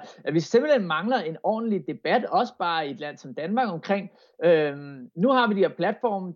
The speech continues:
de er enormt magtfulde, de er enormt store. Øh, hvordan er det, at vi måske kan lave noget regulering, som sikrer,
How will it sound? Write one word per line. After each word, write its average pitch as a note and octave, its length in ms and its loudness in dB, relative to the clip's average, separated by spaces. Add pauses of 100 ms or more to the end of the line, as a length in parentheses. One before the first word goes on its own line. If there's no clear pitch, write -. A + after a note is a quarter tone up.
de F#3 200 -4
er D3 40 -6
enormt C#3 400 -8
magtfulde, F#3+ 540 -2
de E3+ 80 -4
er D#3+ 40 0
enormt C3 260 -8
store. G3 460 4 (380)
Øh, D#3+ 360 6 (320)
hvordan F#3+ 420 0
er G3+ 180 2
det, A3 80 4
at D#3 180 0 (140)
vi G#3 80 4
måske G#3+ 360 2
kan C3+ 280 0
lave D3+ 220 4
noget E3+ 160 4
regulering, G3 540 2
som E3 140 -6
sikrer, G3+ 420 2